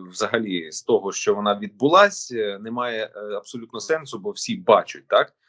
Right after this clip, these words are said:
е, наскільки ці речі жахливі, і найголовніше для людей, щоб була відповідальність за такі речі. М, е, але найголовніше,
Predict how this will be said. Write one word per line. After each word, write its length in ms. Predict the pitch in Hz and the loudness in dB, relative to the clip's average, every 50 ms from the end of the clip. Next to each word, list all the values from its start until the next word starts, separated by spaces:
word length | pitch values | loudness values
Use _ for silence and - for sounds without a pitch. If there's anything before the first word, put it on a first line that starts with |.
| _ _ - | _ _ -6
е, 300 | 90 85 82 82 80 80 | -4 0 0 0 0 -2
наскільки 560 | 90 92 90 - - 110 95 92 - 95 87 | -4 -8 -10 -8 -8 -10 -10 -8 -6 -8 -8
ці 380 | 85 - - - 95 90 87 90 | -8 -8 -10 -6 -4 -2 0 0
речі 280 | 95 98 95 - 92 90 | 0 0 -2 -4 -8 -10
жахливі, 480 | 95 98 - - 160 170 170 139 120 | -10 -10 -6 -2 0 0 0 0 -2
і 80 | 107 104 | -4 -4
найголовніше 640 | 110 110 107 107 107 104 104 123 147 147 - 127 101 | -4 -4 -4 -4 -4 -4 -4 -4 -6 -6 -6 -6 -4
для 140 | 98 92 | -4 -4
людей, 260 | 92 92 92 123 127 127 | -6 -4 -4 -4 -4 -4
щоб 180 | - - 87 | -6 -8 -8
була 220 | 90 92 101 107 104 | -2 2 2 2 2
відповідальність 800 | 95 - - 104 95 104 101 - 107 82 73 71 73 73 - | 0 -4 -4 -2 -2 -2 2 4 4 4 4 0 -10 -20 -20
за 80 | - 73 | -18 _
такі 260 | - - - 76 73 | -18 -12 -8 -6 -6
речі. 340 | 67 65 65 - - - _ _ _ _ _ _ _ _ - | -4 -6 -6 -8 -12 -16 _ _ _ _ _ _ _ _ -8
М, 160 | 90 90 87 | -6 -2 0
е, 280 | 90 85 85 85 - - | 2 2 2 2 0 0
але 320 | - 90 - 101 110 110 110 | 0 2 4 4 4 2 2
найголовніше, 960 | 127 151 175 180 170 175 170 165 156 160 170 180 170 - 165 151 139 - | 0 0 0 -2 -2 -2 -4 -4 -4 -6 -8 -8 -6 -2 -2 0 0 -2